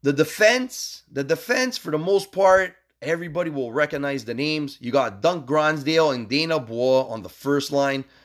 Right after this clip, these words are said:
Gerard Dumart and Mikael Hampson on the second, Aaron Tanguay and Mathieu Billins on the third line. Well, that's being said, the, there is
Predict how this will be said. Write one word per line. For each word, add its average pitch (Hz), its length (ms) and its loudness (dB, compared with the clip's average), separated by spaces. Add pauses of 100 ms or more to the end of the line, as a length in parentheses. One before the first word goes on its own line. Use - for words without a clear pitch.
(300)
Gerard 170 840 4
Dumart 175 500 -2
and 127 440 -6
Mikael 160 680 0
Hampson 135 680 -2
on 101 140 -16
the 104 60 -14
second, 170 600 -4 (400)
Aaron 165 360 0
Tanguay 190 600 0
and 127 240 -4
Mathieu 175 560 0
Billins 120 720 -4
on 131 160 -2
the 127 80 -6
third 143 320 -2
line. 120 380 -2 (500)
Well, 127 140 -2
that's 151 340 2
being 131 300 -6
said, 156 500 -2 (380)
the, 139 320 0 (320)
there 139 260 -4
is 220 580 -4